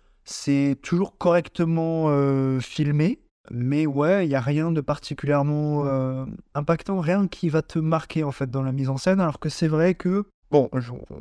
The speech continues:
je vais peut-être citer l'exemple le plus évident, mais, euh, dans le final de la saison deux, toute l'apparition de Luke, y a rien de particulièrement brillant, euh, dans la mise en scène, mais c'est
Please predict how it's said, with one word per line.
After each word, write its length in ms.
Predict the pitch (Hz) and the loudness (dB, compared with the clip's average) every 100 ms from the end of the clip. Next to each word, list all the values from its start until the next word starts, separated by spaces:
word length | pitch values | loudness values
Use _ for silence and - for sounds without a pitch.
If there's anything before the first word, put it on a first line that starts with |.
| - | -6
je 120 | 90 110 | -6 -4
vais 80 | |
peut-être 300 | 127 - 147 | -6 -4 -8
citer 260 | - - 160 | -6 -4 0
l'exemple 440 | 147 143 147 143 | 0 0 -4 -2
le 120 | 151 135 | -2 -2
plus 220 | 151 147 | -4 -4
évident, 380 | 160 156 196 202 | -4 0 2 2
mais, 240 | 160 151 | 2 2
euh, 840 | 143 135 131 127 127 73 62 - - - | 4 4 2 2 -2 -4 -8 -8 -6 -2
dans 140 | 139 | 0
le 100 | 135 | 0
final 280 | - 147 156 | 0 0 2
de 80 | 143 | 2
la 120 | 135 | 0
saison 280 | - 127 135 | -2 -2 0
deux, 460 | 135 156 196 220 _ _ _ _ _ | 0 0 0 -2 _ _ _ _ _
toute 200 | - 175 | -4 -2
l'apparition 680 | - 147 156 143 147 - 143 | 0 0 2 0 0 -2 0
de 100 | 135 | 2
Luke, 720 | 120 113 120 180 220 - - _ _ | 0 0 0 0 -2 -12 -20 _ _
y 100 | 120 | -2
a 40 | 120 | 0
rien 200 | 143 147 | 2 2
de 100 | 131 | 0
particulièrement 600 | 127 - - 135 127 131 | -4 -6 -2 0 2 0
brillant, 680 | 110 139 160 160 165 170 143 _ - - | -4 -2 0 2 2 0 -6 _ -20 -14
euh, 60 | 104 | -8
dans 160 | 110 | -4
la 140 | 110 113 | -2 -2
mise 180 | 120 127 | -2 -2
en 60 | |
scène, 400 | 123 175 233 185 - | 0 2 4 2 -4
mais 160 | 123 123 | -4 -4
c'est 320 | - 131 120 | -2 -4 -4